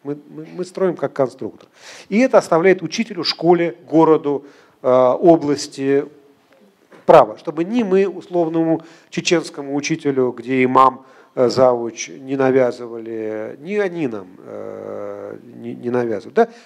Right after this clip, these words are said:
Давайте дадим каждому региону, каждому городу, к чему готовы, то и, э, делать. Я же, понимаете, вот так же, как это касается, выходит за пределы школы. Э,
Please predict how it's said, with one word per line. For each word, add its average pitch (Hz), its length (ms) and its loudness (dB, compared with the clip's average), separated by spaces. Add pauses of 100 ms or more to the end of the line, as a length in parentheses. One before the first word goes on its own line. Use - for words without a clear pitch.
Давайте 247 300 8
дадим 151 360 2
каждому 110 600 2 (680)
региону, 240 560 -2
каждому 131 460 4
городу, 165 360 -6
к - 220 -20
чему 196 240 -6
готовы, 190 500 0
то 185 240 0
и, 160 440 -10 (400)
э, 120 180 0
делать. 117 260 -4
Я 165 120 4
же, 180 80 -2
понимаете, 202 240 -8
вот - 180 -18
так 196 160 0
же, 196 80 -18
как 180 120 -16 (280)
это 190 180 -18
касается, 202 360 0
выходит 185 340 -2
за 170 80 -6
пределы 180 320 0
школы. 110 400 -8 (480)
Э, 135 180 -6